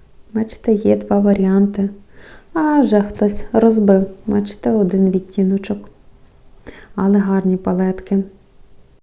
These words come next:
Особисто я завжди тут зависаю. До речі, Єва, вже би могли мені прислати на огляд. Завжди нахвалюю ось ці гель-лаки. Сама користуюсь вже дуже давно.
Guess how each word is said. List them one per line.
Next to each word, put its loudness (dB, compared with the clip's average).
Особисто 6
я 6
завжди 6
тут 4
зависаю. 4
До 6
речі, 4
Єва, 6
вже 4
би 8
могли 8
мені 10
прислати 4
на 6
огляд. 6
Завжди 4
нахвалюю 6
ось 2
ці 0
гель-лаки. 4
Сама 4
користуюсь 2
вже 2
дуже 4
давно. 4